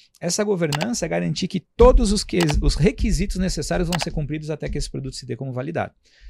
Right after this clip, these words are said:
É, e aí, avançando. Então, show. Chegou aqui a piloto e agora a gente tem duzentos modelos, mas a gente pode, só pode escolher cem. A gente tá,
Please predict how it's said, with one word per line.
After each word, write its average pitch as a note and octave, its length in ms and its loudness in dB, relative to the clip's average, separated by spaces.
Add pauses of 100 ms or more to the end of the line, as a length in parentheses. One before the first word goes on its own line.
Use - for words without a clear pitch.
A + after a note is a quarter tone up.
(360)
É, B2 480 -4 (560)
e F3+ 100 -2
aí, G#3 100 4
avançando. G3+ 680 2
Então, A#3 360 0
show. E3 340 4 (140)
Chegou D#3+ 280 -2
aqui F#3+ 200 0
a E3+ 40 0
piloto G#3+ 680 4 (380)
e F#3+ 80 0
agora F#3 260 0
a F3 40 -2
gente G3 220 -4
tem G3 200 -2
duzentos F#3+ 440 -2
modelos, G3+ 760 -2
mas D#3+ 180 0
a D#3+ 60 0
gente F3 200 -2
pode, E3+ 360 -6
só - 160 -6
pode E3+ 160 -6
escolher E3+ 240 -6
cem. C#3 340 -2 (800)
A B2 140 -2
gente D3 340 -4
tá, G3 180 -4